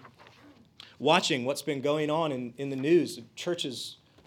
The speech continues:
all over the world, especially churches in, in the Middle East, and how churches in the Middle East are struggling because U S troops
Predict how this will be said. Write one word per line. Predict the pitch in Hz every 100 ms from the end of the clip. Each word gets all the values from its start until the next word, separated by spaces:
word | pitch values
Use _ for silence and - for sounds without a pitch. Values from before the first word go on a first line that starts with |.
| -
all | 127 139
over | 156 143
the | 143
world, | 160 156
especially | 127 160 147 139
churches | - 165 160 135 143
in, | 135 -
in | 151 156
the |
Middle | 156 175 160
East, | 180 143 -
and | 127
how | 139 160 160 151 - - - _
churches | - 185 185 151
in | 160
the |
Middle | 156 170
East | 165 151
are |
struggling | 127 - 196 170 151
because | 139 139 - 202 165 147 - -
U | 135 160 196
S | 160 -
troops | - 226 - -